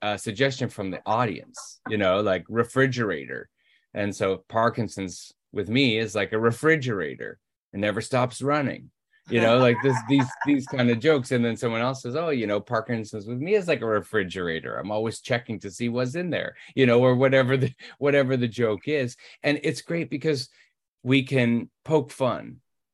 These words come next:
Speaker 1: at what life has given us or what causes us pain. And that laughter gives you a sense of control, but also gives you a sense of acceptance.
Speaker 2: You know, I play that game with other classes, but that's,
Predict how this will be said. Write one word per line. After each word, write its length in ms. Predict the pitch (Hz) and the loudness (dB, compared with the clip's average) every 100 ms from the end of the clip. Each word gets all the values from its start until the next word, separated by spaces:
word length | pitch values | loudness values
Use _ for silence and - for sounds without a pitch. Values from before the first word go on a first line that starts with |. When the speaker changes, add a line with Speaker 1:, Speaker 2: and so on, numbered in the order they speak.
| - | 0
Speaker 1:
at 360 | 110 104 95 | 2 2 0
what 380 | 85 104 104 - - | -2 0 0 -2 -6
life 280 | 110 104 104 | -2 -2 -2
has 180 | 92 | -6
given 300 | 80 98 82 | -4 -4 -4
us 340 | 76 64 - 95 | -8 -12 -10 -6
or 100 | 90 | -4
what 200 | 95 - | -4 -4
causes 480 | 107 104 - 85 87 | 0 0 -2 -10 -10
us 160 | - | -10
pain. 500 | - 117 104 90 87 _ - - | -8 -8 -6 -8 -10 _ -20 -6
And 200 | 120 120 | 2 4
that 240 | 117 85 | 2 0
laughter 540 | 101 117 135 131 - 98 | -6 -4 -4 -6 -8 -8
gives 400 | 85 107 90 - | -6 -6 -6 -8
you 240 | 92 87 | -6 -6
a 100 | - | -8
sense 400 | - 101 87 78 82 | -8 -6 -6 -6 -6
of 280 | 73 73 - | -6 -8 -14
control, 560 | - - - 82 80 76 _ _ _ - | -18 -12 -6 -4 -4 -8 _ _ _ -6
but 180 | 104 - | -4 -2
also 240 | 110 107 98 | -4 -4 -6
gives 320 | 104 107 101 | -6 -6 -8
you 120 | 78 | -12
a 40 | |
sense 300 | - 98 85 | -10 -10 -10
of 80 | 65 | -12
acceptance. 640 | - - - - - - _ _ _ _ _ _ _ _ _ _ _ - | -14 -10 -10 -12 -20 -20 _ _ _ _ _ _ _ _ _ _ _ -14
Speaker 2:
You 100 | 220 | -6
know, 240 | 220 220 | -2 -2
I 120 | 165 208 | -2 -4
play 300 | - 247 247 | -2 -2 0
that 260 | 233 226 | -2 -2
game 240 | 240 240 214 | -4 -2 -4
with 160 | 190 - | -6 -6
other 400 | 220 240 233 208 | -4 -2 -2 -4
classes, 720 | - 185 165 160 190 190 - _ _ | -6 -6 -4 -4 -4 -6 -6 _ _
but 100 | 165 165 | -12 -6
that's, 340 | 180 220 233 | -2 -2 -4